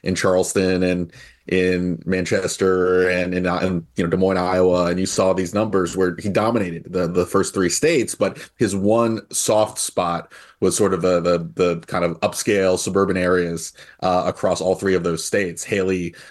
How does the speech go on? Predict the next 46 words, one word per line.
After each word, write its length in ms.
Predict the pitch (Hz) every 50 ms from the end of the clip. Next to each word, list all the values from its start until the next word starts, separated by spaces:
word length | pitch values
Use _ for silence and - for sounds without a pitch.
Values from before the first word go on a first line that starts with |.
| - _ _
uh, 480 | 87 90 87 87 85 85 82 80 80 87
won, 520 | 92 98 104 107 110 117 139 156 151 - _ _ - - _ _ _
uh, 220 | - 92 92 92 92
narrowly 420 | 95 95 98 104 117 127 131 139
among 220 | 131 107 104 104 95
college-educated 800 | - 107 98 98 101 92 104 92 87 101 - 104 95 98 90
voters 420 | 87 95 92 92 101 107 107 101 98
in 60 | 92
the 60 | 90 85
state 180 | - 104 95
of 80 | 92 -
South 240 | - 98 92 - -
Carolina. 640 | - 95 98 95 95 95 95 98 101 107 117 - - _ - - - -
She 180 | - - 98 85
carried 540 | - 117 101 95 95 95 90 90 85 82
Columbia, 520 | - - 98 92 92 95 101 104 107 107 95
she 100 | - 85
carried 440 | - 98 90 90 87 90 87 85 -
Charleston 520 | - 101 98 98 - - - 104 104 104
and 140 | 92 92 87
the 60 | 85
counties 320 | - 101 92 92 92 87
around 240 | 87 87 90 90 90
the 80 | 87 85
coast. 440 | - - 98 98 120 - - - - - - - - - _ _ -
And 480 | 95 98 98 95 95 95 98 95 87 -
that's 340 | - 87 104 104 120 -
her 120 | - 147 139
base. 360 | 143 165 185 127 - - -
And 100 | 104 98
that's, 220 | 104 120 123 -
that's, 180 | - 135 131 -
that's, 300 | 160 143 131 156 156 -
that's 160 | - 190 170
sort 140 | - 208 196
of 80 | 185 180
the 100 | 147 123
old 220 | 123 147 143 -
school 260 | - - 151 151 135
Republican 480 | 139 120 - 135 135 151 - 151 139 127
Party. 460 | 139 131 160 170 120 98 98 92 90
I 60 | 92
mean, 120 | 95 92 85
Kayla, 220 | - 117 113 110
you 80 | 120 127
know, 200 | 123 120 120